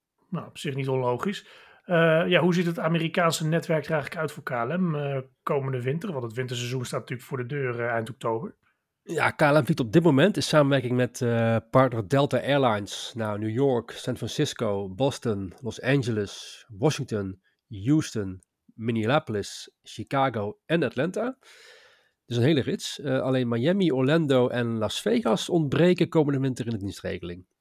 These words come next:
Speaker 1: Ja, en ook, eh, de iata-top, eh, in oktober, dat is al bijna, die, eh, vindt plaats in Amerika. Eh, maar goed, daarvoor komen de versoepelingen een beetje laat.
Speaker 2: Ja, die is, eh, begin oktober al in, eh, Boston.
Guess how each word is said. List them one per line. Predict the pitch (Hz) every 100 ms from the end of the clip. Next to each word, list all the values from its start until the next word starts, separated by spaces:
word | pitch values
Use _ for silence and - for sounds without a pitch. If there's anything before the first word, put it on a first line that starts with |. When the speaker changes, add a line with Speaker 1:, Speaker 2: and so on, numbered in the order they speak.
| _ _
Speaker 1:
Ja, | 190 160 170 - -
en | 185
ook, | 170 147
eh, | - 151 147 143 143 139
de | 175
iata-top, | 180 156 190 190 156 - - 170 - -
eh, | 185 143 139 135 127 139 139
in | 127
oktober, | - - 120 160
dat | 147
is | 127
al |
bijna, | 123 123 147
die, | 135 127
eh, |
vindt | 123 156 139
plaats | 165 147 -
in | 156
Amerika. | 147 151 139 127 139 208 - - - - -
Eh, | 170 156 147 151
maar | 160
goed, | 170 -
daarvoor | 160 156 196
komen | 196 220 208
de | 190
versoepelingen | 180 214 175 175 170 170 185 285 165
een | 156 143
beetje | 147 147 143 151 139
laat. | 120 123 110 - - - - _ _ _ -
Speaker 2:
Ja, | - 151 101
die | 113 135
is, | 139 - 165
eh, | 143 143 139 139 131
begin | 120 110 165
oktober | - 147 175 180
al | 208
in, | 139 123
eh, | 123 117 113
Boston. | 120 156 - 247 -